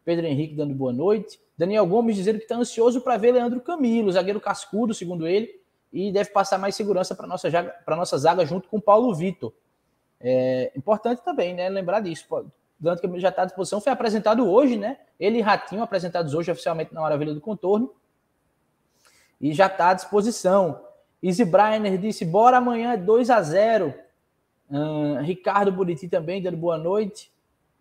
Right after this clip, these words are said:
Hum, Belo P B News dizendo que não acredita que Coutinho não vai jogar.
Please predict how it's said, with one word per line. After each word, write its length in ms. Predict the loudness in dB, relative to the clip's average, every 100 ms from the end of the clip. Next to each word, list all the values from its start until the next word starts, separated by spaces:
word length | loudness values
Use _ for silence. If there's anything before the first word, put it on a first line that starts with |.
| _
Hum, 360 | -10 -6 -4 -4
Belo 440 | 0 4 4 2
P 120 | -2 -2
B 140 | -2
News 520 | 0 0 0 -6 -14
dizendo 240 | -12 -8 -8
que 120 | -6
não 80 | -6
acredita 420 | -2 -2 -2 -6
que 60 | -4
Coutinho 340 | -6 -4 -6
não 100 | -2
vai 160 | -2 0
jogar. 680 | 0 4 4 2 -2 -20